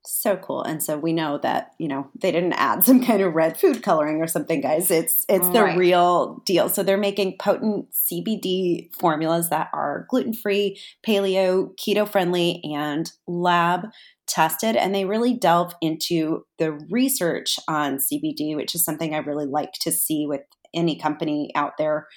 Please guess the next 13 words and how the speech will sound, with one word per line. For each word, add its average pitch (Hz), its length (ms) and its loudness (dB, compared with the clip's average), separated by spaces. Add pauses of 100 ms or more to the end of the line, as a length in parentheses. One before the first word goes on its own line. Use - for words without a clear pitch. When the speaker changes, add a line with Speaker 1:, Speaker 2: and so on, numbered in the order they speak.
(280)
Speaker 1:
marketing 156 460 -2
a - 160 -10
product, 175 500 -4
is - 180 -8
having 143 360 -2
peer-reviewed 151 580 -4
studies 143 520 -2 (340)
to 156 120 -4 (120)
back - 300 -4 (100)
up 139 240 -4
what 139 180 -4
they're 139 140 -4
doing. - 480 -6